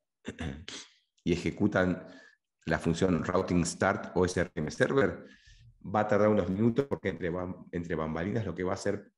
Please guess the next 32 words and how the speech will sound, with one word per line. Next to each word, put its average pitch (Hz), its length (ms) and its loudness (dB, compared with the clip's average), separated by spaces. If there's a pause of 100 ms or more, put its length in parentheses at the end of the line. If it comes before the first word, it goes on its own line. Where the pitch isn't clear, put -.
UrbanPy 92 500 -2
con 82 160 -6
vuestra 87 540 -10
laptop 113 440 0 (360)
es - 460 -2 (760)
descargar 92 760 0 (240)
el, 73 800 -2 (100)
los, 80 220 -4 (240)
los 80 160 -2
datos 92 280 0
para 87 240 0
todo 104 140 2
el 101 80 2
país 98 280 0
de 101 60 4
OpenStreetMap, - 680 -2 (480)
la - 120 -6
grilla 85 260 -2
vial, 82 220 0
digamos, 98 380 -4 (680)
em, 78 720 0
descargar 90 600 2
el, 87 420 0
el, 73 680 -4 (140)
una 90 160 -2
instancia 92 380 0
de - 80 4
Docker, 101 380 2
que 85 80 -2
es 82 80 -4
un 87 80 0
virtualizador, 90 800 0